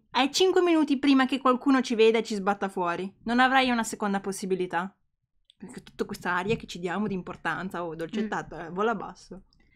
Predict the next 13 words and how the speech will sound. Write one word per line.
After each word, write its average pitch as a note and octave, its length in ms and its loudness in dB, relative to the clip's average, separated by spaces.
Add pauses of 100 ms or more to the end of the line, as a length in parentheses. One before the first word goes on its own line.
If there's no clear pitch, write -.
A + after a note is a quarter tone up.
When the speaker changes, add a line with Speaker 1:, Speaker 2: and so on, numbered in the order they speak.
(280)
Speaker 2:
Se - 240 -6
non A#3 300 0
ti A#3+ 140 -2
ho A3 100 2
più A#3+ 140 -4
detto A3+ 280 0
niente, G#3+ 520 -2
è G3+ 120 -4
perché A3+ 240 -2
la G#3 80 2
situazione G#3 540 -4
era F3+ 160 -4
pericolosa. F3+ 720 -6